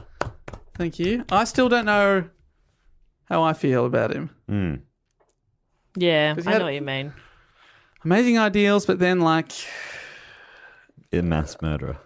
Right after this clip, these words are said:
Speaker 1: Yeah, but
Speaker 3: Yeah.
Speaker 1: then I also, like, can you? He, he believed that the only way to get change was via a, a violent coup, and
Speaker 2: Oh, if
Speaker 1: that
Speaker 2: you believed that, then okay.
Speaker 1: that pro-, well, no, that, that probably is the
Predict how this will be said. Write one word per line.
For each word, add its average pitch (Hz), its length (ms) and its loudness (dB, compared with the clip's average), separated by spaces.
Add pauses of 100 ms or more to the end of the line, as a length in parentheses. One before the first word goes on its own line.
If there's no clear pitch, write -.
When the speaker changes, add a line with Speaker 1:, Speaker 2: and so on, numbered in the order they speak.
(200)
Speaker 1:
Yeah, 220 420 2
but 196 100 0
Speaker 3:
Yeah. - 60 -8
Speaker 1:
then 190 580 -2
I 175 120 0
also, 170 300 -2 (160)
like, - 300 -8
can 165 220 -4
you? 160 240 -4 (760)
He, 185 260 -4
he 165 200 0
believed 143 360 0
that 139 80 -4
the 139 120 -2
only 139 140 0
way 135 120 2
to 131 60 0
get 135 180 -6
change 135 320 -4
was 135 220 -4
via 127 440 -2
a, - 340 -8 (160)
a 175 60 -8
violent 147 440 -2
coup, 170 300 0
and 165 200 -6 (840)
Speaker 2:
Oh, 131 120 4
if 90 80 0
Speaker 1:
that 78 80 -2
Speaker 2:
you 73 40 -4
believed 87 480 2
that, 67 240 0
then 71 240 -2
okay. 90 400 -2 (380)
Speaker 1:
that 208 200 -6
pro-, - 180 -12
well, 247 100 2
no, 254 80 4
that, 254 180 0
that 226 220 -2
probably 240 260 2
is 214 120 -2
the 214 380 0